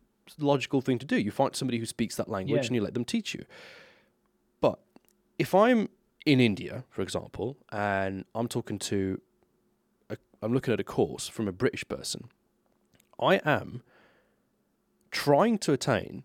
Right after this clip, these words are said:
Speaker 1: something that is really impossible. Because unless I'm gonna move to
Speaker 2: Mm-hmm.
Speaker 1: England or have truly long conversations, like, if I had a conversation like this with a British person for hours on hours every single day for several years, then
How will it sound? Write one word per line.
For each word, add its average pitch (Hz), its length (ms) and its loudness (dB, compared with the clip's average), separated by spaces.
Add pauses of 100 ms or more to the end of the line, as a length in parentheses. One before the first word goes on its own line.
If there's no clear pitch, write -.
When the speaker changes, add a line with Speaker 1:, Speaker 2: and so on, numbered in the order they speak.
Speaker 1:
something 104 680 -2 (140)
that 117 200 0
is - 300 -2 (680)
really 202 440 4
impossible. - 600 -4 (280)
Because - 240 -2
unless 147 240 4
I'm 208 80 2
gonna 160 180 4
move 131 320 2
to - 120 -4
Speaker 2:
Mm-hmm. - 20 2
Speaker 1:
England 95 460 -6 (200)
or 107 280 4 (440)
have 135 400 0 (180)
truly 147 600 0
long 117 480 4
conversations, 95 600 -2
like, 87 120 -6
if 110 80 -4
I 120 60 -2
had 139 80 4
a 147 40 -2
conversation 117 560 -2
like 110 180 -6
this 90 300 -12
with 101 100 -8
a 92 40 -8
British 98 320 -4
person 90 420 -8 (360)
for - 140 -12 (100)
hours 123 320 2
on 104 140 -4
hours 113 440 0
every 127 280 0
single 110 340 -4
day 92 360 -8 (540)
for - 220 -2 (100)
several 120 380 0
years, 98 320 -2
then 104 200 -2